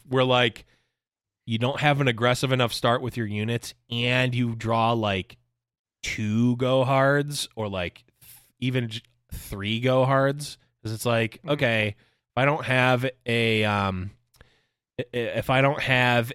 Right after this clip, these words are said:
Speaker 1: a River Shaper to, like, keep getting me more stuff, there's actually no card advantage in the deck,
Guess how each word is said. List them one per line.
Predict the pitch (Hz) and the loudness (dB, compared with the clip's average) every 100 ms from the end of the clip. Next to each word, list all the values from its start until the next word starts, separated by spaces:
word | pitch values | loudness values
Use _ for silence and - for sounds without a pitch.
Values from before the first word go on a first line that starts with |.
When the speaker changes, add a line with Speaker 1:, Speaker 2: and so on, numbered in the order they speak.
| - | -4
Speaker 1:
a | 117 113 110 107 104 104 | 0 0 0 0 0 -2
River | 107 117 123 | -2 0 2
Shaper | - 123 110 110 104 | 2 0 -2 -2 -2
to, | 95 110 | -4 -6
like, | 98 92 - _ | -6 -8 -10 _
keep | - 123 104 | -12 -8 -4
getting | 113 110 | -2 -2
me | 110 | 0
more | 107 107 | 0 0
stuff, | - 107 110 - | 0 0 -2 -4
there's | 117 117 | -4 0
actually | 110 113 - 113 | 2 2 0 -2
no | 101 98 | 0 0
card | 95 101 98 | 0 -2 -4
advantage | 87 87 87 80 | -4 -6 -6 -8
in | 82 | -10
the | 78 | -10
deck, | 76 71 | -12 -12